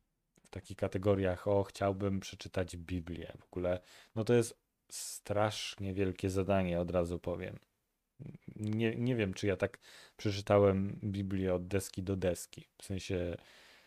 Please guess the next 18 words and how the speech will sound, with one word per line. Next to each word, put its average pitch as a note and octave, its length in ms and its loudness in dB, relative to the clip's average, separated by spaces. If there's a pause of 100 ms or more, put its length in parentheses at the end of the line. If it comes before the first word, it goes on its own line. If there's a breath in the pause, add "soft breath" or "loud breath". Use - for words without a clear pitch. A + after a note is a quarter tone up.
(280 loud breath)
na G2 180 2
jedno G2+ 220 4
posiedzenie G2+ 520 2
to F#2+ 120 2
chyba, F2+ 580 2 (340)
w - 60 -20
sensie F2 480 -6 (360)
jakby F#2 220 -10
tak - 320 -6 (360)
cięgiem, F#2 720 0
jedno, F#2+ 340 -2
jedna G2 320 0
po G2+ 140 -2
drugiej F#2+ 500 0
księgi F2+ 480 -8
to F2 300 -8
nie G2+ 260 -4
przeczytałem, F#2+ 720 -6